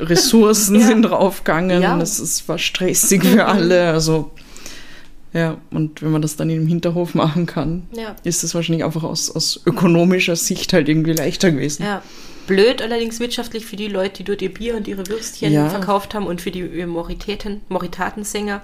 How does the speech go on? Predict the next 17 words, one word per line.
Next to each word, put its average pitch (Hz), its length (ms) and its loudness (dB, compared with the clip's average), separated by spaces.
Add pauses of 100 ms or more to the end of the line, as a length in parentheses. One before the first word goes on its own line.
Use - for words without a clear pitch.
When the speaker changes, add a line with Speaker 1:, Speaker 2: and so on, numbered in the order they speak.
(120)
Speaker 1:
Ja. 160 140 0
Speaker 2:
und, 190 240 0
äh, 185 120 -2
für 202 140 -6
die, 190 160 -6
die 190 120 -6
da 180 120 -4
ihre 180 380 -6
True-Crime-Heftchen 214 880 -4
verkauft - 400 -6
haben 220 180 -4
und 175 120 0
so. 170 80 0
Speaker 1:
Mhm. 165 320 -4 (280)
Das 160 140 -4
stimmt, 175 360 -4
ja. 165 60 -6